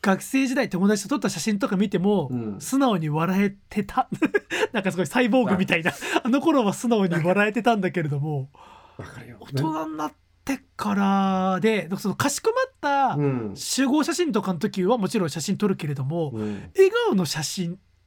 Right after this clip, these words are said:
Speaker 1: なんだろうな、そのオフの時の笑ってる写真とかを友達同士で撮るとかはあるけれども、
Speaker 2: うん。
Speaker 1: 笑っ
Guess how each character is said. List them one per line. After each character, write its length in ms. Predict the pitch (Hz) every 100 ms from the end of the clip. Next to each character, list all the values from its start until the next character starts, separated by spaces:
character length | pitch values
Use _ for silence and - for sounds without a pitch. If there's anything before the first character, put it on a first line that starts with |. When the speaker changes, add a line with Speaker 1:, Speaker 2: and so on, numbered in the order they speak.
| _
Speaker 1:
な 80 | 196
ん 40 | 151
だ 100 | 147
ろ 60 |
う 20 | 143
な、 60 |
そ 100 | 202
の 160 | 147 -
オ 100 | 381
フ 80 | -
の 60 | 539
時 260 | 392 254 294
の 240 | 392 392
笑 240 | 175 185 262
っ 40 |
て 100 | -
る 140 | 311 -
写 140 | - -
真 140 | 320
と 80 | 403
か 80 | 320
を 40 |
友 160 | 202 220
達 160 | 233
同 140 | 294 294
士 60 |
で 40 | 226
撮 100 | 208
る 80 |
と 60 | 196
か 120 | 160
は 60 | 143
あ 60 |
る 80 | 180
け 100 | -
れ 80 | 147
ど 120 | 139
も、 240 | 151 165 139
Speaker 2:
う 40 |
ん。 280 | 123 107 104
Speaker 1:
笑 280 | 165 220
っ 40 | 330